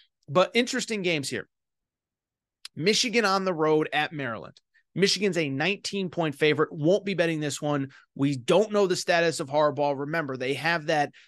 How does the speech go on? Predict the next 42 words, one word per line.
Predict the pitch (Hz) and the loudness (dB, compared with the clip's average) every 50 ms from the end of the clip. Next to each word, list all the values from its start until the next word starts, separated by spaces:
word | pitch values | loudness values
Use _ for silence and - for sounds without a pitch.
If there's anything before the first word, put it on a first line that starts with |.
| _ _ - | _ _ -4
uh, | 147 143 139 - | -4 -2 -2 -2
injunction | 170 156 131 139 180 196 185 - - 190 175 170 | -4 -4 2 2 2 4 2 0 -2 -2 -2 0
meeting | 175 175 180 180 180 180 170 165 | 0 0 2 2 2 0 0 -2
or | 156 143 | -2 -2
that | 143 139 143 | -2 -2 -4
injunction | 143 135 139 165 175 160 - 180 170 156 | -4 -2 -2 -2 -2 -2 -4 -4 -4 -4
ruling | 139 131 139 165 180 175 175 175 170 160 147 | -4 -2 0 2 2 2 2 0 -2 -2 -4
on | 139 120 | -4 -4
Friday. | - - 151 143 156 170 180 185 185 - _ _ _ _ _ _ _ _ _ | -4 -4 -2 0 2 2 0 0 -2 -4 _ _ _ _ _ _ _ _ _
There's | - 214 254 202 | 2 2 2 2
a | 185 | 0
possibility | - 220 202 185 160 160 185 185 175 151 139 | 0 0 0 0 0 -2 -2 -2 -2 -2 -2
he's | 143 165 139 | -2 -4 -2
allowed | 139 143 139 135 | -2 0 0 -2
to | 117 - | -2 -4
coach | - 143 135 131 - | -4 -4 -4 -4 -4
that | 127 117 104 | -4 -4 -4
game. | - 113 107 98 - | -4 -6 -8 -8 -4
So | - - 151 139 127 127 135 | -2 -2 -2 -2 -4 -2 0
that | 175 185 202 208 - - | 2 2 2 2 0 -2
I | - 156 151 | -2 -2 -2
don't | 131 123 151 147 143 - - | 0 0 0 0 0 -2 -6
know. | 151 135 147 170 180 165 139 123 110 101 104 - - - _ _ _ _ _ _ _ - | -6 -2 2 2 4 4 4 2 0 -2 -6 -12 -18 -20 _ _ _ _ _ _ _ -2
Um, | 170 165 160 156 156 151 147 139 135 135 - _ _ _ _ 202 | 0 2 2 2 2 2 0 -2 -4 -8 -14 _ _ _ _ -2
and | 190 185 | -2 0
then | 214 233 254 | -2 0 2
also, | 233 214 220 226 220 - - 208 185 170 170 165 160 - _ | 2 2 2 2 0 0 2 4 4 6 4 4 2 -2 _
you | 220 214 | -6 -4
know, | 196 175 | -4 -2
Maryland, | 175 202 240 247 247 240 233 220 226 214 202 | -4 -4 -2 0 0 2 2 2 0 0 0
they | 190 175 | -2 -4
can | - 170 147 | -4 -6 -6
score | 131 - - - 226 214 - | -6 -6 0 2 4 4 4
quickly. | - - 202 190 - 185 202 196 180 | 4 2 0 0 0 0 -2 0 0
Maryland | 170 175 190 220 208 202 185 175 | 0 -2 0 0 0 0 0 0
actually | 175 - - 143 135 135 - | -2 -4 -6 -10 -10 -14 -16
played | - - - 165 180 185 190 202 202 185 | -18 -10 0 4 4 6 6 4 2 -2
Michigan | 180 175 185 180 - 202 190 165 180 175 170 | -2 -2 -2 -2 -2 -2 -2 -2 -4 -4 -4
tough | - - 190 180 - - | 0 0 0 0 2 0
last, | 185 180 180 180 175 - - - | 2 2 2 2 0 -2 -6 -4
last | 175 165 160 160 165 - - - | 0 0 2 2 0 -2 -4 -4
year | 180 175 170 170 - | -4 -2 -2 -2 -4